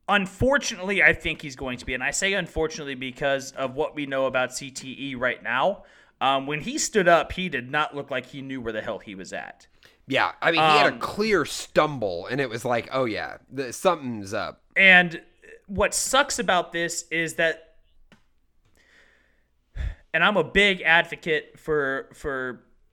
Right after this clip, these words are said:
Speaker 1: you know, the game of football, and I, and I love, I love this game, but you have to know when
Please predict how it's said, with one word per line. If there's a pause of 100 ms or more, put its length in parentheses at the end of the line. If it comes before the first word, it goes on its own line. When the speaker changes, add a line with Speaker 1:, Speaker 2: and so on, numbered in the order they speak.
(140)
Speaker 1:
you
know, (120)
the
game
of
football,
and
I, (100)
and
I
love, (600)
I
love
this
game, (240)
but (1700)
you
have
to
know
when